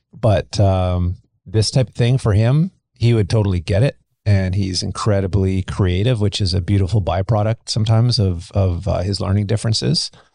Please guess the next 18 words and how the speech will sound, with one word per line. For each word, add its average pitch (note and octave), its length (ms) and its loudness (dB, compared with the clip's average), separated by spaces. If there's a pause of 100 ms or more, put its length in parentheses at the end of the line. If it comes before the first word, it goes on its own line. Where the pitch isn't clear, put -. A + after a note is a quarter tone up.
(200)
Um, F#2 260 2
it G#2+ 60 2
would G#2+ 80 2
be A#2 60 0
amazing G#2+ 340 0
for F#2 140 -4
him. E2+ 80 0
And E2 80 0
it's - 80 -2
just - 180 -6
another F2 260 2
reason F2+ 360 0
why F2 360 -2
I G2 100 0
love F2+ 180 -2
it F2 80 -2
so F2+ 180 -2
much. F#2 400 -2